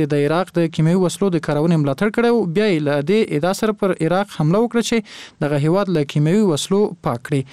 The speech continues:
دغسې یوه ادعا نامناسبه نه، بلکې خطرناکه ده. تر دې تبصرې یوه ورځ مخکې د کیمیاوي وسلو د مخنیوي په سازمان کې د امریکا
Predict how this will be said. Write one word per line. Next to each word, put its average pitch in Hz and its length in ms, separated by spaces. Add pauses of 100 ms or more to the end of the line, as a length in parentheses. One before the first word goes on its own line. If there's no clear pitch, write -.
(340)
دغسې 170 360
یوه 147 300
ادعا 185 280
نامناسبه 147 580
نه، 226 120
بلکې 226 480
خطرناکه 151 560
ده. 135 80 (420)
تر 147 160
دې 175 400
تبصرې 175 640
یوه 180 180
ورځ 170 300
مخکې 151 460
د 151 180
کیمیاوي 165 320
وسلو 196 260 (160)
د 160 100 (120)
مخنیوي 180 400
په - 80
سازمان 208 360
کې - 520
د 156 100
امریکا 160 320